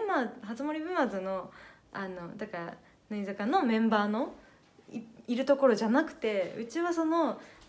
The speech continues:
なんかエキストラの方々がいるところと一緒に待たされてて、だからその、外だったんですよ。みんな中だったりとかしたの。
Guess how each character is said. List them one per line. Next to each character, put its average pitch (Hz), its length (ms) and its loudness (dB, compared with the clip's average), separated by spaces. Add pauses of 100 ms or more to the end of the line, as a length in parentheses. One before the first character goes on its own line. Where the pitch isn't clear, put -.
な 262 120 -2
ん 220 40 -4
か 196 260 -4
エ 247 100 -4
キ 392 120 2
ス - 120 -4
ト 370 100 4
ラ 233 100 4
の 202 100 0
方 240 220 -2
々 226 140 0
が 190 200 0
い 190 100 0
る 240 100 4
と 254 120 2
こ 247 100 2
ろ 202 100 2
と 226 80 -2
一 330 140 10
緒 302 140 4
に 262 300 4 (320)
待 254 240 0
た 330 80 4
さ 339 220 6
れ 330 100 6
て 330 180 -2
て、 262 260 4 (520)
だ 277 140 6
か 262 80 4
ら 247 140 4
そ 254 120 4
の、 240 240 0
外 427 260 4
だ 262 80 10
っ 247 100 2
た 220 60 0
ん 202 80 0
で 196 80 -2
す 185 40 -4
よ。 208 60 -2
み 254 100 -2
ん 269 60 -4
な 262 200 4
中 247 320 -2
だ 196 80 0
っ 190 80 -6
た - 60 -8
り 185 60 -8
と 185 80 -12
か 202 80 -10
し - 60 -16
た 202 60 -10
の。 185 60 -14